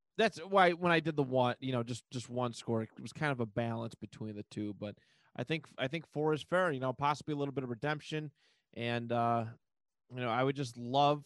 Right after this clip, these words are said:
I would love to take the edge off Carson Wentz and just have the great, you know, uh, a, a running, a rushing backfield that can go toe to toe with Baltimore,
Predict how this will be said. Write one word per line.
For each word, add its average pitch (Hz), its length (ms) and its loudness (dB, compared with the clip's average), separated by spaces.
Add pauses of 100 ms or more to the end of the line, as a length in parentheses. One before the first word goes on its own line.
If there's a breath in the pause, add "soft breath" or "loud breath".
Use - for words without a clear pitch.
(120)
I 127 120 2
would 123 120 2
love 135 140 2
to 143 80 -6
take 143 240 -2
the 127 140 -2
edge 131 200 2
off 123 200 2
Carson 123 420 -2
Wentz 117 340 -6
and 110 80 -12
just 107 220 -12
have 117 260 -4 (120)
the 120 80 -10
great, 120 320 -4
you 120 120 -8
know, 104 160 -10 (640)
uh, 123 360 0 (120)
a, 156 60 2
a - 20 4
running, 175 360 2
a 156 80 4
rushing 175 380 2
backfield 151 520 0
that 131 140 0
can 135 80 -12
go 131 160 0
toe 139 220 -2
to 131 100 -4
toe 135 200 -2
with 123 200 -2
Baltimore, 110 600 -4